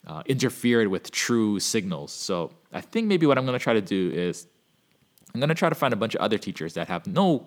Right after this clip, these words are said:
connection to us at all, you know, basically just go out and find music teachers out there and then try to find their pain points. And, uh, I, I have, I have some assumptions again. I know that they're assumptions. And so I guess what I'm gonna try to do is invalidate that, these assumptions that,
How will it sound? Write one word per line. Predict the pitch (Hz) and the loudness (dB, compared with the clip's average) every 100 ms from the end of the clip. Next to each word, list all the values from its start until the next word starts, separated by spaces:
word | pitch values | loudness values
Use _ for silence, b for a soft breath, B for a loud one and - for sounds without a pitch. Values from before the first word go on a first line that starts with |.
| B B B B | B B B B
connection | 202 190 - | 2 2 0
to | 113 104 | 0 0
us | - | 0
at | |
all, | 92 80 76 | 0 0 -2
you | 87 | -6
know, | 95 | -8
basically | - 104 120 110 98 | -8 -8 -8 -6 -4
just | 95 - | -4 -2
go | 98 | 0
out | 98 | 0
and | 95 | -4
find | - 85 92 92 | -4 -2 -2 -2
music | 92 - - | -4 -8 -8
teachers | 98 92 85 | -8 -6 -4
out | 85 - | -6 -6
there | 76 | -8
and | 71 87 | -6 -6
then | 95 - - - | -8 -10 -18 -4
try | 160 | -2
to | 165 | 0
find | 160 135 113 | 0 2 2
their | 143 | 2
pain | 131 98 | 0 -6
points. | 87 85 82 - b b b b _ | -4 -6 -6 -14 b b b b _
And, | 95 95 92 90 | -4 -2 -2 -4
uh, | 78 73 65 _ - | -4 -6 -10 _ -6
I, | 113 113 | -4 -2
I | 143 | 0
have, | 175 - | 0 -2
I | |
have | 104 135 135 | 0 0 0
some | 127 110 - _ - | -4 -6 -10 _ -6
assumptions | - 131 131 180 | -2 -2 0 0
again. | 165 175 214 269 - | 2 0 -2 -6 -6
I | 202 | -4
know | 110 123 | 0 0
that | 143 139 | 0 2
they're | 123 | 0
assumptions. | - 110 101 85 92 | 0 -4 -4 -6 -8
And | |
so | 92 113 98 - B B B B | -4 0 0 -2 B B B B
I | |
guess | 107 113 | -2 0
what | 123 | 0
I'm | |
gonna | 120 110 | 0 0
try | 120 | 0
to | |
do | 110 | 0
is | 98 | -2
invalidate | - 110 104 98 92 101 | -4 -2 0 0 0 -2
that, | 95 90 | -2 -4
these | 95 90 | -6 -8
assumptions | - 85 82 80 | -6 -6 -6 -6
that, | 82 | -6